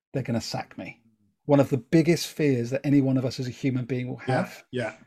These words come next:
Speaker 1: The difference between us playing small and being one X, or showing up fully in our truth,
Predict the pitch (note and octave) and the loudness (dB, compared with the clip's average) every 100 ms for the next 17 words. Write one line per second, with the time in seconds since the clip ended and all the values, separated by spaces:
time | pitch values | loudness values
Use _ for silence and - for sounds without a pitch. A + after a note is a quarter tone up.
0 | _ C#3+ C3+ D3 D3 C#3+ C#3 - D3 C3+ | _ -2 2 4 2 0 -4 4 6 6
1 | A#2+ - - - C3+ C3 - - C3 C#3+ | 2 -4 -6 2 4 4 0 0 4 4
2 | C#3+ C3 A#2+ B2 D#3 - - - - _ | 4 2 2 2 0 -2 -12 -16 -18 _
3 | _ _ _ _ _ _ _ _ - - | _ _ _ _ _ _ _ _ -20 -20
4 | - D#3 C3+ B2 D#3+ C#3+ _ _ _ - | 0 6 8 8 4 -2 _ _ _ 0
5 | C#3 B2+ C3 - C3 A#2+ A#2 B2+ A#2 A2+ | 2 2 0 -2 0 2 0 0 0 -2
6 | - A#2 A#2 - - | -4 -6 -6 -16 -20